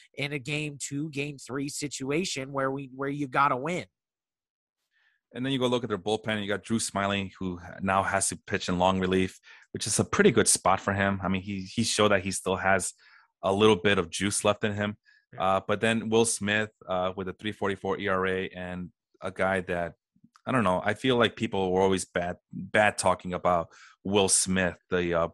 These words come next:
Speaker 2: the Braves bullpen guy. I don't even know what kind of season he had. I just know that, uh, people were kind of, uh, angry at him all the <laughs> time. Uh, Luke Jackson and Tyler Matzek, they're usually pretty good. The numbers show that there should be really good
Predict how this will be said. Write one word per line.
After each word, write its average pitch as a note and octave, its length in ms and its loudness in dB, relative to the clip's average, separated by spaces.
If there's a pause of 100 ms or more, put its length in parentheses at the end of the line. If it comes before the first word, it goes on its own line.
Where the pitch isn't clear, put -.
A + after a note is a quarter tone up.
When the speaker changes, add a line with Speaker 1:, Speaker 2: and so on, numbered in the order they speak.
(100)
Speaker 2:
the F#2 80 0
Braves F#2 300 0
bullpen F#2 460 -2
guy. F2+ 220 0
I G#2 120 2
don't A#2 160 4
even F#2+ 120 0
know F#2 60 0
what F#2 140 -2
kind F#2 160 -2
of D#2+ 40 -8
season F#2+ 260 -4
he F2 80 -4
had. E2+ 160 -2
I E2+ 40 -2
just F2 220 -8
know F#2 100 0
that, F2 220 -2 (580)
uh, - 80 -14
people F#2+ 300 -2
were F2 140 0
kind F2+ 260 -2
of, E2+ 180 -2
uh, D#2+ 240 2 (100)
angry F#2+ 380 0
at E2 80 -4
him E2+ 160 -2
all E2 140 2
the F2 80 0
<laughs> - 0 -
time. F#2+ 420 2 (480)
Uh, F#2+ 220 6
Luke A#2 240 6
Jackson A2 500 4
and F#2+ 120 -2
Tyler G#2+ 220 4
Matzek, G#2+ 480 0 (120)
they're G2 340 -2
usually A2+ 480 0
pretty A#2 280 -2
good. A2+ 180 2
The G2 80 -4
numbers G#2 300 -6
show G#2+ 360 -2
that F#2+ 160 -6
there G2 220 -4
should A#2+ 400 0
be A#2 160 6
really G#2+ 240 4
good G2 220 -2